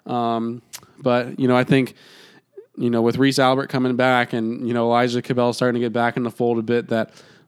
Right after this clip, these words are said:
um, well, we don't know if Reese Albert's coming back, but he should be back soon, it sounds like. Um, so I think it, I think he'll be back at some point.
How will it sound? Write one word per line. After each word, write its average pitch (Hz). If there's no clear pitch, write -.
um, 104
well, 120
we 131
don't 131
know 113
if 107
Reese 120
Albert's 110
coming 110
back, 107
but 117
he 135
should 143
be 135
back 131
soon, 135
it 131
sounds 127
like. 120
Um, 117
so 139
I 135
think 143
it, 143
I 131
think 143
he'll 151
be 135
back 135
at 120
some 156
point. 160